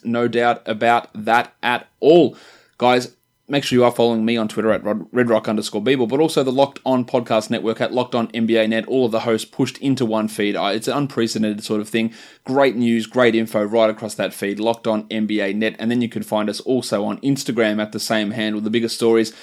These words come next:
uh, condensed, filtered into the Instagram stories, sixty-second stories of the day. So go check out Locked On N B A Net and on Twitter and on Instagram. All right, let's move in to the next one. It is the Deep Leaguer of the Night. It's Stan Johnson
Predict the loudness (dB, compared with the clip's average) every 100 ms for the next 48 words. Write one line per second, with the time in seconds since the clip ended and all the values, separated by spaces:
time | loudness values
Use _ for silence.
0 | -20 -20 _ 0 0 2 0 2 2 0
1 | -2 -12 _ 0 0 0 -4 -2 -2 0
2 | 0 -2 -2 -2 0 0 -2 -2 0 -2
3 | -6 -6 -6 -4 -4 -6 -6 -4 -2 -2
4 | -2 -2 -4 -4 -4 -4 -4 -4 -4 -2
5 | 0 0 -2 -2 -4 -2 0 0 2 0
6 | 0 0 -2 0 -2 0 4 4 4 -4
7 | -4 2 4 4 2 0 2 2 0 -4
8 | _ -20 _ _ _ _ _ _ _ _
9 | _ _ -20 _ 4 6 4 -2 -20 _
10 | 2 2 2 2 2 0 0 0 0 -4
11 | 0 2 0 -2 0 0 0 -2 -2 -2
12 | 0 0 2 2 2 0 -2 -4 -8 -8
13 | -6 -6 -2 0 2 2 2 0 0 -2
14 | -4